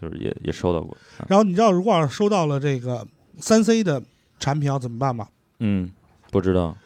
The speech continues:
Speaker 2: 就是闲鱼会挣得少，就是会，会亏得多一点，去当铺。
Speaker 1: 实体的当铺吗？
Speaker 2: 对，实体的当铺，为什么现在还有好多当铺活着这么开心？
Speaker 1: 哦。
Speaker 2: 他们平时的流水全是拿这些东西堆的。
Speaker 1: OK。
Speaker 2: 对。
Speaker 1: 所以一般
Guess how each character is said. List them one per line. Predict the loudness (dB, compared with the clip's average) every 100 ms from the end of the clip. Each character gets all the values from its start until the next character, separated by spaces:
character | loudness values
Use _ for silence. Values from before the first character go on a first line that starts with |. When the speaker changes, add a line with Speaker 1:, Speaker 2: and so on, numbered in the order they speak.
| _ -2
Speaker 2:
就 | 4
是 | 4
闲 | 4 0 2
鱼 | 0 0 -2 -4
会 | -10 0 2 2 0
挣 | -2 -4 -2
得 | -2
少， | -4 -2
就 |
是 | 0 2
会， | 2
会 | 2 -2
亏 | 0 2
得 | 2 0
多 | 0
一 | -2
点， | -4 -12 _ _ _ -2
去 | -2
当 | 2 0 0
铺。 | -6 -8 _ _ _ -14
Speaker 1:
实 | -6 0 2
体 | 2
的 | 0
当 | 2 0 -2
铺 | -8
吗？ | -10 -6
Speaker 2:
对， | -8 -6
实 | -4 -2
体 | -2
的 | -2
当 | 0 -2 0
铺， | -2
为 | -2
什 | -2
么 | -2
现 |
在 | -2
还 | 0
有 | 0
好 | -2
多 | -4
当 | -6 -4
铺 | -6
活 | -4 -4
着 | -2
这 |
么 | -6 -8
开 | -2 -2
心？ | 0 -4 -6 -8
Speaker 1:
哦。 | -2 2 2 4 2 2
Speaker 2:
他 | 2
们 | 0
平 | 0 -2
时 | 0
的 | 2
流 | 2
水 | 2
全 | 2 -2
是 |
拿 | -2
这 | 0
些 | 0
东 | 0 -4
西 |
堆 | -4 -6
的。 | -6 -12 _ -4
Speaker 1:
OK。 | 0 2 0 -2 _ _
Speaker 2:
对。 | -4 -4
Speaker 1:
所 | 0 0
以 | 2
一 | 2
般 | 0 0 -6